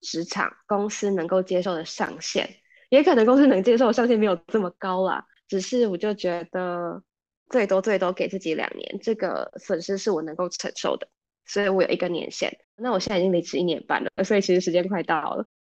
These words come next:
当初离职后，我其实想要做几件事情。第一个，我想陪家人，因为我人都在海外，长期不在我爸妈身边，加上疫情，所以我已经有在两年多的时间没有好好跟他们相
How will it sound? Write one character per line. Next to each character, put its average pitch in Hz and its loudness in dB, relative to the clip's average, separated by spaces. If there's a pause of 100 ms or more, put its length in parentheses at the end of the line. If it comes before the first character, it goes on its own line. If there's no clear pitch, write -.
(240)
当 294 -2
初 285 4
离 196 6
职 196 2
后， 220 2
我 185 4
其 226 2
实 262 2
想 190 0
要 180 2
做 208 4
几 - -2
件 185 2
事 185 0
情。 - -6
第 240 2
一 - 2
个， 202 2
我 180 6
想 185 0
陪 - -6
家 - -4
人， - -6
因 226 4
为 214 2 (140)
我 190 2
人 185 4
都 214 2
在 233 2
海 185 -4
外， 180 0
长 180 -2
期 190 -2
不 170 0
在 180 -2
我 160 0
爸 175 0
妈 151 -6
身 - -6
边， 64 -4 (120)
加 220 0
上 220 0
疫 202 2
情， - -4 (280)
所 208 -4
以 196 4
我 185 6
已 175 -4
经 202 0
有 180 2
在 190 0
两 180 0
年 165 -2
多 208 2
的 202 0
时 185 -6
间 180 0
没 175 0
有 170 0
好 160 -2
好 165 -2
跟 170 -6
他 170 -4
们 160 -2
相 - -8